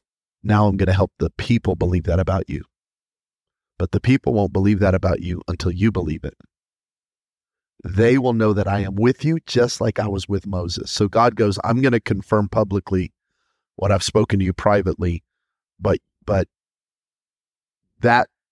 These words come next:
you never have a Joshua three seven without a Joshua one two." So the first thing that has to happen is you have to go, "Okay, I am, I am a leader. I am a person of influence. I, I,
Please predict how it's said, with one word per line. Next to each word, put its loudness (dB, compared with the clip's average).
you -6
never 2
have 2
a -2
Joshua 0
three -2
seven 0
without 0
a -4
Joshua -4
one -2
two." 0
So -2
the 0
first 0
thing 2
that -4
has 0
to 0
happen 0
is -6
you 4
have 0
to 0
go, 0
"Okay, -2
I 2
am, 0
I -2
am 4
a 4
leader. -2
I -2
am 2
a 2
person 0
of -2
influence. -4
I, -2
I, -4